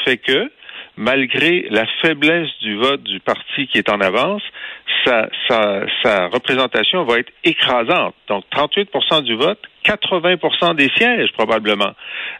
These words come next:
Euh, et donc, plus on s'approche de, du résultat, plus on voit comment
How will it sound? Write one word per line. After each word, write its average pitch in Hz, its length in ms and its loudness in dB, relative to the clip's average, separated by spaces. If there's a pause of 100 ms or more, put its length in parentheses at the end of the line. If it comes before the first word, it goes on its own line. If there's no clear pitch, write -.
Euh, 98 420 2
et 101 160 2
donc, 156 280 -2 (200)
plus 220 140 2
on 170 100 4
s'approche 156 520 0 (160)
de, 107 200 0
du 98 140 -2
résultat, 107 520 0
plus 190 220 -2
on 123 220 2
voit 143 200 2
comment 131 460 -2